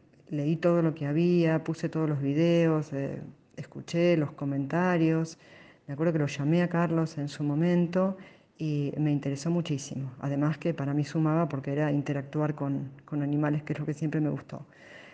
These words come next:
Pero yo en ese momento tenía una perra que no estaba entrenada, pero yo vivía con ella. Entonces, como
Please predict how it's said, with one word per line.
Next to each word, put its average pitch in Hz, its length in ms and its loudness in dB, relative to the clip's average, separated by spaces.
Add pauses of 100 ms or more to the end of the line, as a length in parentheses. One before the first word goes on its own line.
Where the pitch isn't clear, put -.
(360)
Pero 165 200 2
yo 175 160 0
en 185 80 4
ese 175 120 2
momento 185 300 4
tenía 190 340 4
una 160 180 4
perra 151 440 0 (120)
que 135 140 -8
no 160 140 4
estaba 156 280 2
entrenada, 165 540 2
pero - 160 -4
yo 147 180 -2
vivía 147 300 0
con 196 140 0
ella. 151 280 0
Entonces, 143 360 -6
como 147 380 -6